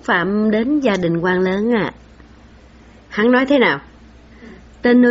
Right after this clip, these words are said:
tỳ giả bộ ấp úng sợ hãi. "Dạ con, dạ con, con không dám nói." "Nó nói sao thì ngươi cứ việc kể lại, việc gì mà sợ?" "Dạ,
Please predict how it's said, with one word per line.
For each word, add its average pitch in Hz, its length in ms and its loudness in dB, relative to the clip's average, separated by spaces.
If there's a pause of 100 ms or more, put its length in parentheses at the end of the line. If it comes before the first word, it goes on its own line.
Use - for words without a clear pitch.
tỳ 190 300 4
giả 196 160 0
bộ 196 120 0
ấp 175 280 -2
úng 262 300 -2
sợ 190 220 -2
hãi. 190 360 -4 (500)
"Dạ 190 460 -2
con, 190 540 -4 (880)
dạ 208 220 -2
con, 202 320 -2
con 202 180 -2
không 190 260 -2
dám 190 220 -4
nói." 208 400 -6 (1080)
"Nó 247 120 2
nói 339 160 4
sao 277 360 0
thì 233 80 2
ngươi 240 180 2
cứ 330 160 4
việc 254 160 0
kể 220 160 2
lại, 208 300 -2 (380)
việc 269 140 2
gì 269 180 0
mà 254 120 2
sợ?" 247 320 0 (1040)
"Dạ, 196 560 -4